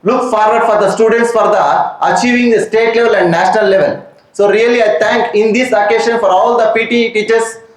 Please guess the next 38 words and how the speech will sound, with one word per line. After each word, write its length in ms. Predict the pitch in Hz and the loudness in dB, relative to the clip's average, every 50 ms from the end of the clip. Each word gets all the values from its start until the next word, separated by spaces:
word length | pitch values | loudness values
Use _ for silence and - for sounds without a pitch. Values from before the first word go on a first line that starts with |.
| _ _ - | _ _ -2
who 140 | 175 196 | 0 0
all 260 | 196 208 226 240 240 233 | 2 2 0 0 0 0
have 300 | 226 220 214 214 214 214 | 2 2 0 0 0 0
been 160 | 220 214 202 | 0 0 0
encouraged 420 | 202 208 208 - 220 226 214 190 | 0 0 0 0 0 0 0 0
in 120 | 208 202 202 | 0 0 0
Hubli, 640 | 190 170 175 208 214 214 214 226 233 233 226 - | 0 0 0 0 0 0 0 0 0 -2 -2 -2
Taluk 380 | - 185 185 196 226 226 - 190 | -2 0 0 0 0 0 0 0
and 180 | 185 175 151 | 0 0 0
district 340 | 175 180 175 - 226 - 185 | -2 -2 -2 -2 -2 -2 0
level. 360 | 202 190 135 117 104 - - - - _ _ _ _ _ _ _ _ _ _ _ _ - | 0 0 0 -2 -6 -10 -14 -20 -20 _ _ _ _ _ _ _ _ _ _ _ _ -4
Really, 240 | 180 208 226 226 | -2 0 0 0
it's, 280 | 220 196 165 151 139 - | 0 0 0 0 -2 -2
it's 280 | - - - 156 - - | -4 -4 -4 -2 -2 -2
a 160 | 147 143 - | -2 -2 0
big 260 | - 208 202 - - | -2 -2 -2 -4 -4
thanks 300 | - 220 220 226 220 - | -4 -2 -2 -2 -2 -2
for 100 | 214 202 | 0 0
all 220 | 175 175 196 226 | 0 0 0 0
the 140 | 240 247 247 | 0 0 0
P 100 | 226 208 | 0 0
T 120 | - 208 196 | 0 0 0
masters. 440 | 190 175 160 - 151 127 - - - | 0 0 -2 -2 -2 -4 -4 -4 -4
Give 140 | 165 214 220 | -2 -2 0
the 140 | 226 233 | 0 0
big 180 | - 214 214 190 | 0 0 0 0
round 160 | 220 226 220 | 0 0 0
of 80 | 202 190 | 0 0
applause. 480 | 202 196 190 185 180 156 - - - - - - - - - - - - - - - - - - - - - - - - - - - - - - - - - - - - - - - - | 0 0 0 0 0 0 0 0 -2 -2 -4 -6 -6 -6 -8 -8 -8 -8 -6 -6 -6 -6 -8 -8 -6 -6 -6 -6 -8 -8 -10 -8 -6 -6 -6 -6 -8 -8 -8 -8 -8 -8 -10 -12 -8 -4
So 160 | - 233 226 | -2 -2 0
to 260 | 240 240 220 208 196 - | 0 0 0 0 0 0
achieve, 400 | - 285 294 285 220 175 - - | 0 0 0 0 0 0 0 0
not 220 | 190 190 208 214 | 0 0 0 0
only 220 | 240 262 247 277 | 0 0 0 0
our, 260 | 269 262 233 233 247 247 240 240 - - | 0 0 0 0 0 0 -2 -2 -2 -2
our 200 | - 196 214 254 | -2 0 0 0
school 260 | 247 240 247 254 247 - | 0 0 0 0 0 0
teachers, 580 | 247 226 - 202 196 170 - - - - - | -2 -2 0 0 0 -2 -2 -4 -6 -10 -12